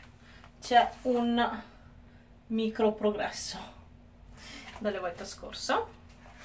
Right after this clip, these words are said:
Poi il rossetto di Yves Saint Laurent l'ho utilizzato ben, questo è stato il prodotto che ho utilizzato di più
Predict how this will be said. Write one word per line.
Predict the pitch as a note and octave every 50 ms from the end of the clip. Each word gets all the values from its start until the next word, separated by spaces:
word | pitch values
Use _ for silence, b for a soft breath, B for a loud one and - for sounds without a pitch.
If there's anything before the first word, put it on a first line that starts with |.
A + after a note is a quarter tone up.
| B B B B - - - - - - - - - - - - - - - - - - - - - - - - - - - - - - - B B B B B B B B B B B -
Poi | - C4+ C4 B3 A#3 G#3+ - - - -
il | - A#3+ A#3+ A#3+ A#3 A#3 A#3 A3+ A3+ A3+ G#3+ -
rossetto | - D4 F#4+ - - - C#4 C4+ - - - C#4 C4+
di | A3 G#3+ G#3+ A#3+ B3 A#3+ - -
Yves | D4 F4 F4
Saint | - - - B3 A#3+ A#3 A3+
Laurent | A3+ A3 G#3+ G#3 G3 G3+ G3+ G3 G3+ G#3 A3 A#3+ C4 C4 A#3
l'ho | A#3 A#3 A#3+ A#3 G#3+ - -
utilizzato | G#3+ G#3+ - A#3 G#3+ A3 G#3+ G#3 A3 G#3+ F#3+ - - - - G3+ G3
ben, | - G3+ G3 G3 F#3+ F#3+ G3 G3 G#3 A#3 C#4 C#4+ -
questo | B3 C4 C#4+
è | -
stato | - G3+ - G3+
il | G#3
prodotto | - G3+ G3 F#3+ G#3 - C4+
che | B3 G3+
ho | F3+
utilizzato | - F#3+ F#3 F#3 G#3 G#3 G#3 A3
di | G#3
più | G#3 G#3 G#3 G#3+ B3+ C#4+